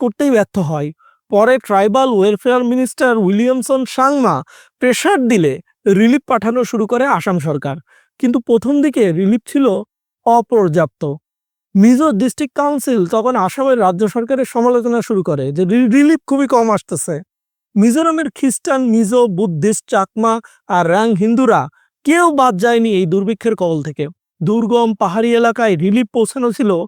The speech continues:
জটিল বিষয়। রিলিফ সামগ্রী এয়ারড্রপও করা হয়েছিল বিমান থেকে, কিন্তু আশানুরূপ কাজ হয়নি তাতে। এ সময় মিজো কালচারাল সোসাইটি নামের ভলেন্টিয়ারি অর্গানাইজেশন রিলিফ এফোর্টে হাত লাগায়। এই অর্গানাইজেশনের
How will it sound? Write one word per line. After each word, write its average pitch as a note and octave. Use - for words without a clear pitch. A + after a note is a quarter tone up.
জটিল B3+
বিষয়। D3
রিলিফ B3+
সামগ্রী C#4
এয়ারড্রপও B3+
করা C4
হয়েছিল G3
বিমান F3+
থেকে, C#3+
কিন্তু C#4+
আশানুরূপ C4+
কাজ G#3
হয়নি G#3
তাতে। D3+
এ -
সময় A3+
মিজো A3+
কালচারাল G#3+
সোসাইটি A#3
নামের E3+
ভলেন্টিয়ারি C4
অর্গানাইজেশন G3+
রিলিফ A3
এফোর্টে A#3+
হাত E3+
লাগায়। C3+
এই D4
অর্গানাইজেশনের C4